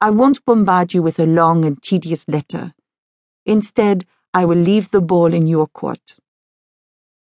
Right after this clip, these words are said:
A reply would be incredible, but I will understand if you would rather not. Yours faithfully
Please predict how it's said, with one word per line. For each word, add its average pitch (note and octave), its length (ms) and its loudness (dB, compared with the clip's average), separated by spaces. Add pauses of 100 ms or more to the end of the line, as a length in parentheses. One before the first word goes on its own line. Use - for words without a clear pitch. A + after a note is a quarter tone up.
(120)
A G3 80 -2
reply A#3 360 0
would A#3 180 0
be G#3+ 180 -2
incredible, F3+ 760 -4 (500)
but E3+ 140 -6
I D#3+ 80 0
will D#3 240 0
understand G3 640 0
if - 180 -8
you F3 100 -2
would E3 160 -2
rather D3+ 300 -4
not. - 460 -10 (880)
Yours F3 260 -2
faithfully G3 720 -4